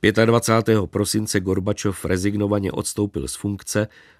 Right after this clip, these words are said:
a Sovětský svaz se tak mohl poslední den roku devatenáct set devadesát jedna nerušeně poroučet.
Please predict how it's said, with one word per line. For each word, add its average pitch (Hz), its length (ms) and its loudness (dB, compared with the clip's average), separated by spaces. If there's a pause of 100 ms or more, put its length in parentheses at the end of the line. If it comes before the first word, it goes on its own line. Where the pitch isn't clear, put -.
(140)
a 80 120 2
Sovětský 113 560 0
svaz 107 440 -2
se - 160 -2
tak 117 200 -2
mohl 117 220 0
poslední 117 520 -4
den 104 200 -2
roku 107 240 0
devatenáct 104 520 -2
set 101 80 -2
devadesát 98 680 -2
jedna 95 360 -2 (320)
nerušeně 101 580 -2
poroučet. - 600 -8